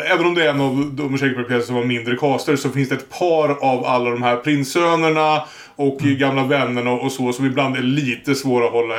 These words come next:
Speaker 1: isär ur ett modernt perspektiv. Har ju Macduff ingen roll att spela förrän han kommer in typ halvvägs igenom och sen försvinner igen och sen helt plötsligt är vår stora,
Speaker 2: Ja.
Speaker 1: liksom, antagonist, eh, i sista akten.
Speaker 2: Precis.
Speaker 1: Eh, och, och, och,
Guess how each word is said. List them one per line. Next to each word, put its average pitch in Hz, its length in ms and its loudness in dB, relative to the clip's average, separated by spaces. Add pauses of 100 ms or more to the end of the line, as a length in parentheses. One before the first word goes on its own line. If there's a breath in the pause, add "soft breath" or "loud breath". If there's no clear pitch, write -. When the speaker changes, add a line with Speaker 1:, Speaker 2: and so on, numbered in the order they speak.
(160)
Speaker 1:
isär 135 920 0 (180 loud breath)
ur 156 140 2
ett 147 180 -2
modernt 170 580 0
perspektiv. 135 760 -2 (200)
Har 143 180 -2
ju 143 80 2
Macduff 139 560 -2
ingen 131 280 0
roll 123 200 2
att 127 120 -2
spela 135 480 0
förrän 127 240 -2
han 123 160 -2
kommer 120 300 -2
in 123 60 -8
typ 123 180 -6
halvvägs 120 480 0
igenom 135 560 0
och 120 60 -8
sen 120 160 -2
försvinner 135 480 0
igen 117 200 0
och 117 60 -8
sen 120 160 -4
helt 120 160 -4
plötsligt 117 280 -6
är 123 40 -6
vår 117 300 -2 (440 soft breath)
stora, 147 500 2
Speaker 2:
Ja. 120 180 4
Speaker 1:
liksom, 123 260 -2
antagonist, 123 760 -2
eh, 131 120 0
i 123 260 2
sista 127 340 -2
akten. - 460 -2 (440 loud breath)
Speaker 2:
Precis. 151 260 4 (320)
Speaker 1:
Eh, 165 80 -2
och, 160 120 2 (360)
och, - 20 2
och, 160 120 -4